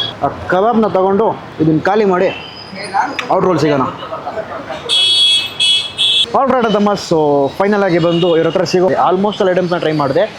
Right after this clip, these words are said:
Especially ಮುದ್ದೆ ಮಾತ್ರ I think ಮಿಸ್ ಮಾಡಿರೋದು ನಾನು. <laughs> ಮುದ್ದೆ ಮಾತ್ರ ಮಿಸ್ ಮಾಡಿರೋದು, ಮಿಕ್ಕಿದ ಇದೆಲ್ಲ ನಾನು ಟ್ರೈ ಮಾಡಿದ್ದೀನಿ. ನನಗೆ ಲಿವರು, ನಂತರ ಬಂದು ಕಬಾಬು ಲೈಟಾಗೆ, ಏನು ಹೇಳೋದು, ಹುಳಿ ಹುಳಿ ಆಗಿತ್ತು ಆ ಮಸಾಲೆಯಿಂದ.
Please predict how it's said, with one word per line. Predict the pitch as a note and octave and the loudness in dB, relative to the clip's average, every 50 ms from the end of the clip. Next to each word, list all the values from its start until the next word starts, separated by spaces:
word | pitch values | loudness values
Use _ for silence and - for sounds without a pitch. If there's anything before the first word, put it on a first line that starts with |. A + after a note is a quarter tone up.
| - - - - - F3 F#3+ | -16 -16 -14 -6 -4 -4 -2
Especially | F#3 - A#3 A3 - C#4 C4 C#4+ C#4+ C4+ C4 A3+ | -2 0 -2 0 0 2 2 2 4 4 4 4
ಮುದ್ದೆ | G3 F#3 F#3+ G3 F#3 A#3+ B3+ | 2 2 0 0 0 0 0
ಮಾತ್ರ | A#3 A#3 A3+ A3+ A#3 A#3 A3 - F#3 | 2 0 0 0 0 0 2 2 0
I | F#3 | 0
think | - G3 F3+ F#3+ | 0 -2 0 -2
ಮಿಸ್ | G3 - G3 | 0 0 2
ಮಾಡಿರೋದು | G3+ F#3 F#3 E3+ E3 D3+ C3 | 2 2 2 2 0 0 -2
ನಾನು. | C3+ C3 B2+ B2+ - - - - - - - - - - - - - - - - - - - - - - - - - | -2 -4 -4 -4 -8 -12 -12 -14 -14 -14 -14 -16 -16 -16 -14 -14 -14 -14 -12 -12 -12 -12 -14 -14 -14 -14 -10 -8 -8
<laughs> | - - - G3+ - - G#3+ - - - - - - - - - - - D4+ C#4 - F#3+ | -6 -4 -4 -4 -4 -4 -6 -4 -4 -4 -2 0 0 0 0 0 0 0 0 0 0 0
ಮುದ್ದೆ | G3+ G#3 F#3+ A#3+ | 2 2 2 2
ಮಾತ್ರ | A3+ A#3 A3 G#3+ G3+ A3 | 2 2 2 2 2 2
ಮಿಸ್ | G3+ F#3+ E3 F3 | 2 0 0 0
ಮಾಡಿರೋದು, | G3 F#3+ F3+ F3+ F3 F#3+ A3 B3+ | 0 2 2 2 2 2 2 2
ಮಿಕ್ಕಿದ | A#3 A3+ G#3 F#3 G3 | 2 2 0 0 2
ಇದೆಲ್ಲ | E3+ F3+ F3+ F3+ F#3 G#3 G3+ | 2 2 2 2 2 2 2
ನಾನು | G3+ G3 F3+ | 2 0 0
ಟ್ರೈ | E3+ F3 F3 | 0 0 2
ಮಾಡಿದ್ದೀನಿ. | F3+ F3+ E3 D#3+ D3 D#3 F#3 G3+ | 2 2 2 2 2 2 2 2
ನನಗೆ | F#3+ F3 - - F3 F3+ F#3 F#3 G3 | 0 0 -2 -2 0 0 2 2 2
ಲಿವರು, | F#3 E3+ D#3+ E3+ F#3 E3+ G#3+ A#3+ A#3+ A3+ G#3+ A3+ B3+ C#4 - - - - - - - - | 2 2 2 2 2 2 2 0 2 2 2 2 0 0 -2 -6 -10 -10 -12 -8 -4 -2
ನಂತರ | F#3+ G3 F#3+ A3+ A#3 | 0 0 2 2 2
ಬಂದು | G#3+ A3 A3+ A#3+ | 2 0 0 0
ಕಬಾಬು | B3+ - - G#3+ G#3 G#3 F#3+ B3 C4+ C4+ B3+ A3 C4 C#4+ C#4+ | -2 -2 -2 -2 0 2 2 2 2 2 2 2 0 2 2
ಲೈಟಾಗೆ, | A#3 A3 B3+ - - - B3+ A#3+ A#3+ B3 A#3+ A#3 A3 F#3+ F3 D#3 D3 - - - - - - - | 2 0 0 0 0 0 0 2 2 2 2 2 2 2 0 0 -2 -2 0 0 0 0 0 0
ಏನು | G3 G3+ | 0 0
ಹೇಳೋದು, | G3 F#3 F3 | 2 2 2
ಹುಳಿ | E3+ F#3 A3 | 2 2 2
ಹುಳಿ | A#3 B3 | 2 2
ಆಗಿತ್ತು | B3 A#3 G3+ G3+ D#3+ F#3 | 2 2 0 0 -2 -2
ಆ | F3 D3+ D#3+ | -2 -2 0
ಮಸಾಲೆಯಿಂದ. | E3 F3+ F3+ - G#3+ G#3 G#3 G#3 F#3+ F3+ E3+ | 0 -2 -2 0 0 0 2 2 2 2 2